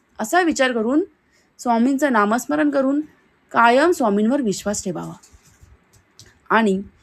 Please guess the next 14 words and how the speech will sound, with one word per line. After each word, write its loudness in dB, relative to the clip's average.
स्वामी 4
तुम्हाला 2
भरभरून 2
देतील. -2
भरपूर 2
आपले 4
उदाहरण 4
आहेत. 0
काही 2
ना 2
काही 2
आपल्या -2
प्रत्येकाच्या -2
जीवनात -4